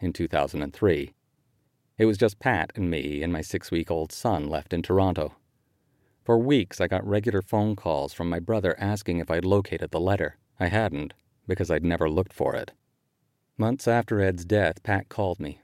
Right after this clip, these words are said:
crying uncontrollably, and I knew immediately that she had found the letter. I wondered what had taken her so long. I went to see her at her apartment in Don Mills, where we sat across from each other at the dining room table.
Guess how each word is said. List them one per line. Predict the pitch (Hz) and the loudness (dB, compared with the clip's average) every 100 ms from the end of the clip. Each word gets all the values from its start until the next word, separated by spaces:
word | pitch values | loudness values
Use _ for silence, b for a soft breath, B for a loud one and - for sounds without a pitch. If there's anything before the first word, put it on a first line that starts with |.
| - | -2
crying | 110 110 107 107 | 2 4 4 4
uncontrollably, | 101 101 107 101 95 82 80 76 | 2 0 -2 0 0 0 -2 -2
and | 82 92 | 0 0
I | 98 | 0
knew | 98 107 | 2 0
immediately | 110 101 87 78 - 78 71 | 2 0 0 -2 -4 -6 -6
that | - | -6
she | - 85 | -4 -6
had | - | -2
found | 95 78 87 | 0 0 -2
the | |
letter. | 87 87 82 76 _ _ _ _ _ _ _ _ - | -2 0 0 -2 _ _ _ _ _ _ _ _ 0
I | |
wondered | 101 104 87 | 2 2 2
what | 87 82 | 0 -2
had | - | -2
taken | 104 98 | -4 -2
her | 85 | -4
so | - 73 | -2 -2
long. | 71 73 73 - _ _ _ _ _ _ _ _ | 0 -2 -2 -6 _ _ _ _ _ _ _ _
I | 117 | 0
went | 151 170 | 2 0
to | 123 | -4
see | - 107 | 0 2
her | 82 71 | 2 -2
at | 76 85 | -2 -2
her | 85 | -2
apartment | 82 - 113 104 90 78 87 | -4 -4 -6 -4 -6 -8 -4
in | 87 | -2
Don | 92 87 82 | 0 0 0
Mills, | 90 92 82 78 | 0 0 -2 -4
where | 82 | -4
we | 85 | -4
sat | - 107 104 | -4 -4 -6
across | 104 127 110 | -4 -2 -2
from | - 85 | -4 -6
each | 76 87 | -4 -4
other | 82 82 | -2 -2
at | 87 | -2
the | |
dining | 85 87 85 82 | -2 0 0 -2
room | 80 | -4
table. | - 98 90 73 | -2 -2 0 -4